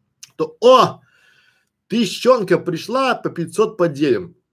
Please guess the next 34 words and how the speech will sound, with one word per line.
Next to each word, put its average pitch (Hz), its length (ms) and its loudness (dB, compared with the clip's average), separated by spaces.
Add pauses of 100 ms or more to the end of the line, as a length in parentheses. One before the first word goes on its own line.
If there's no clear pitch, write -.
(580)
И 165 400 -6
он 202 340 0
даже 190 340 4
не 185 160 2
понимает, 165 800 0
что - 240 -6
вы 175 180 6
платили 135 420 -2
там 107 280 -8
за 170 540 -2
аренду, 147 680 -2
за 110 260 -2
квартиру, 151 800 -4
там 113 320 -8
за 151 160 0
свет, 139 640 -4
за 117 260 -2
интернет, 165 760 -2
и 120 40 -12
что - 180 -4
эта 160 180 -2
тысяча — 165 440 -10
это 143 120 -8
просто 156 280 -6
капля 165 380 2
в 156 40 0
море 175 380 4 (300)
на 143 100 0
расходняк. 151 720 0
У 107 60 -10
него 120 320 6
уже 156 200 4
пошла 147 400 -2
прибыль, 147 640 -4